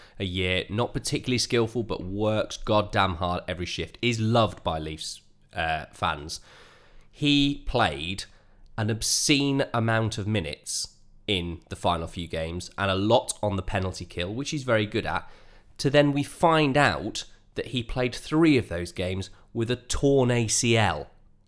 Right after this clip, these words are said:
He was facing off in a penalty kill scenario against Patrice Bergeron, the best player in that particular scenario,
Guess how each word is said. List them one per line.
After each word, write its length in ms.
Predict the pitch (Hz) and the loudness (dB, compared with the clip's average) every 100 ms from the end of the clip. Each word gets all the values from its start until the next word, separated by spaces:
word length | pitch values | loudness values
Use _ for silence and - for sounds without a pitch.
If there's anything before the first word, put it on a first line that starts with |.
| _ _ - - _ _ | _ _ -20 -20 _ _
He 180 | - 147 | 0 2
was 200 | 151 151 | 4 2
facing 640 | - - 160 160 - 165 160 | 0 2 4 4 4 4 6
off 300 | 85 - - | 2 0 -4
in 140 | 120 | -2
a 20 | 110 | 0
penalty 560 | - - 165 160 160 | 2 4 2 4 0
kill 260 | 147 151 135 | 0 0 0
scenario 480 | - 139 131 120 98 | 0 -2 2 2 2
against 300 | 101 107 - | 0 -2 -2
Patrice 500 | 135 - 175 170 - | -4 -2 -2 -2 0
Bergeron, 640 | 156 143 131 98 90 101 | 2 4 4 2 0 0
the 200 | 143 170 | 0 -2
best 460 | 165 165 165 - - | 0 2 2 -2 -6
player 360 | - 151 123 - | -2 0 0 0
in 200 | 127 127 | -2 0
that 280 | 127 - - | -2 -2 -10
particular 480 | - 131 - 117 110 | -8 -6 -6 -4 -4
scenario, 680 | - 120 117 92 85 90 | -2 0 2 0 -2 -4